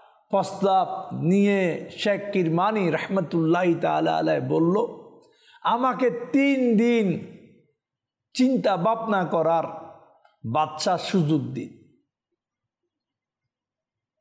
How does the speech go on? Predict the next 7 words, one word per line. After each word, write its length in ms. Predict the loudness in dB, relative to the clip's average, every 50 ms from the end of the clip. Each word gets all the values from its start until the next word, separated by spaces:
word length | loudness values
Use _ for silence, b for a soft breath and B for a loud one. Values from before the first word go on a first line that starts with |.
| _ _ -4
এর 200 | -2 0 2 2
মধ্যে 500 | 2 2 0 -2 -6 -6 -8 -8 -10 -14 -20 _ _ _ _ _ _ _ _ _ _ _ B B B B B B
শেখ 340 | -8 -2 0 0 0 0 -2 -4 -8 -12 -14 -16 -20 -20 -20 _ _ _
কিরমানি 520 | 0 0 2 2 2 2 2 2 0 0
রহমতুল্লাহি 840 | 0 -2 -2 -4 -2 -2 -2 0 0 2 4 4 4 4 2 0 -2 -2 -2
তাআলা 380 | 0 0 0 0 0 0 0
আলাইহি 360 | 0 0 0 0 -2 -2 -4